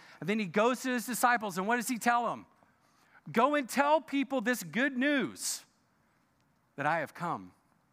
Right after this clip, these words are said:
that I have paid the price for their sins. Call them to repentance, and have them follow me,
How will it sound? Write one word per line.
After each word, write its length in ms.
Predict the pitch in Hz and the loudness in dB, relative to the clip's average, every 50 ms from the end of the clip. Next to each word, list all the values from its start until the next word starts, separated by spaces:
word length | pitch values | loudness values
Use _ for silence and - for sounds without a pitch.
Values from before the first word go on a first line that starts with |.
| _ _ _ _ _ _ _ _ _ _ _ _ _ _ _ _ _ _ - | _ _ _ _ _ _ _ _ _ _ _ _ _ _ _ _ _ _ -2
that 100 | 147 143 | 0 2
I 140 | 151 165 | 2 2
have 200 | 160 143 120 - - | 2 0 -4 -10 -10
paid 420 | - - 180 190 202 208 180 160 | -8 -6 -4 -4 -4 -4 -6 -6
the 80 | 165 165 | -10 -10
price 640 | - - - 170 160 160 156 - - - - - - _ | -10 -6 -4 -2 -2 -2 -4 -6 -8 -8 -8 -10 -14 _
for 180 | _ - 139 135 | _ -10 -10 -10
their 300 | 120 120 131 135 139 139 | -8 -8 -6 -6 -6 -6
sins. 720 | - - - 143 113 92 85 85 _ - - - - - _ _ _ _ _ _ _ _ _ _ _ _ _ _ _ _ _ _ _ | -8 -8 -8 -8 -8 -8 -12 -16 _ -14 -12 -12 -12 -14 _ _ _ _ _ _ _ _ _ _ _ _ _ _ _ _ _ _ _
Call 320 | - - - 208 208 220 | -4 0 2 4 4 4
them 180 | 214 214 214 208 | 4 2 0 -2
to 140 | 165 - 214 | -2 -4 -4
repentance, 920 | 214 185 180 - - 180 180 165 - - 92 - _ - - - - - - _ _ _ _ _ _ _ _ _ _ _ _ _ _ _ _ _ _ _ _ _ _ | -2 -2 -2 -4 -4 -6 -8 -8 -10 -14 -18 -16 _ -8 -8 -6 -6 -8 -12 _ _ _ _ _ _ _ _ _ _ _ _ _ _ _ _ _ _ _ _ _ _
and 140 | - 147 139 | -8 -6 -4
have 480 | 127 - - 170 175 185 190 175 165 151 | -2 -2 0 0 0 0 0 -2 -4 -6
them 180 | 202 196 185 | -4 -4 -4
follow 640 | 160 - - - - 180 180 190 190 196 202 196 196 | -6 -10 -8 -4 -2 0 0 0 0 -2 -2 -4 -4
me, 460 | 180 185 185 180 160 127 123 131 123 | -4 -4 -4 -4 -4 -6 -6 -10 -12